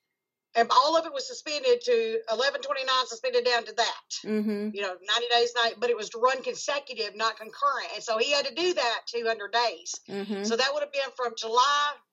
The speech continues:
Speaker 1: I think it was July or August, till that's when he was released in de-, de-, December the third of two thousand and eighteen.
Speaker 2: Mm-hmm.
Speaker 1: No, two thousand seventeen, sorry. Um, it, it,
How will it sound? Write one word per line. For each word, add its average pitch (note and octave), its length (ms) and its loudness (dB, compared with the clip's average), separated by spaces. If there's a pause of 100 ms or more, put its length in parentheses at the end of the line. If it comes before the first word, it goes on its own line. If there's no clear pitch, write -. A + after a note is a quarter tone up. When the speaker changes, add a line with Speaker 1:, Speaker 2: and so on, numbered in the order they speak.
(120)
Speaker 1:
I G3 80 -14
think A#3+ 120 -8
it A3+ 40 -10
was G3+ 100 -14
July A3+ 400 0
or A3+ 60 4
August, F#3+ 440 -2 (400)
till B3 340 2 (100)
that's A#3+ 220 -4
when B3+ 80 -2
he B3 80 -2
was A3 160 -8
released A#3 360 0
in A3 100 -8
de-, A3 140 -2 (200)
de-, B3 360 2
December A#3 360 -2
the G3+ 100 -2
third B3 400 6
of F#3+ 100 -4
two A#3 140 -2
thousand G3+ 380 0
and G3 120 -6
eighteen. F#3+ 440 -2 (260)
Speaker 2:
Mm-hmm. G3 320 -6
Speaker 1:
No, G3+ 140 2
two A3+ 120 -8
thousand G#3+ 200 2
seventeen, G3 380 -4
sorry. E3 320 0 (1040)
Um, G#3 480 4 (1900)
it, D5 260 -4 (1600)
it, - 140 -12